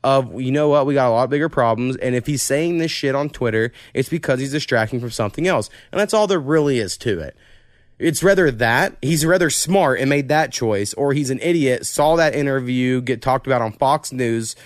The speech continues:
at whatever time he tweeted that, and then immediately rushed to Twitter to be like, "Nuh-uh," and then, you know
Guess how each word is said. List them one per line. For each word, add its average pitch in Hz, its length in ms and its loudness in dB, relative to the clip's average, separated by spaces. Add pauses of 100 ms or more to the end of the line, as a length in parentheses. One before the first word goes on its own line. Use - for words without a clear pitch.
(200)
at 123 140 0
whatever 143 340 2
time 147 240 0
he 147 100 2
tweeted 143 360 2
that, 110 280 0
and 120 140 -2
then 127 80 -2
immediately 143 460 2
rushed 135 260 0
to 139 80 -2
Twitter 131 400 0 (260)
to 147 80 -4
be 147 120 4
like, 131 220 2 (200)
"Nuh-uh," 170 680 4 (460)
and 147 140 0
then, 143 120 2
you 143 100 2
know 135 360 0